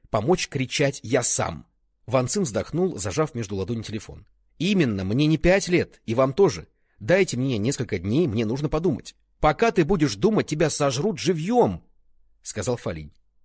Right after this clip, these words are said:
«Я невкусный», улыбнулся Ван Цин и посмотрел на Лун Аня. «Хоть ты понимаешь, что я прав, Лун Ань?»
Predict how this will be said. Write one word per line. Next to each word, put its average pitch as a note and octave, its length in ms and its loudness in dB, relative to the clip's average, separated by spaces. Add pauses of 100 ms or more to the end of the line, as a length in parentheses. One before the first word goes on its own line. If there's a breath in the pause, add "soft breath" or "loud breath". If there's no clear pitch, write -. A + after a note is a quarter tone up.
«Я D#3+ 160 2
невкусный», F3+ 600 0 (400)
улыбнулся A2 500 -4
Ван F#2+ 200 -4
Цин F3 180 -4
и A2+ 60 -6
посмотрел A2+ 420 -6
на G2+ 140 -4
Лун B2 200 -4
Аня. D#2+ 320 -10 (400)
«Хоть - 360 0
ты F3+ 260 0
понимаешь, D3+ 420 2
что - 160 2
я C3+ 80 6
прав, B2+ 300 2
Лун F#3 200 4
Ань?» F#2 240 0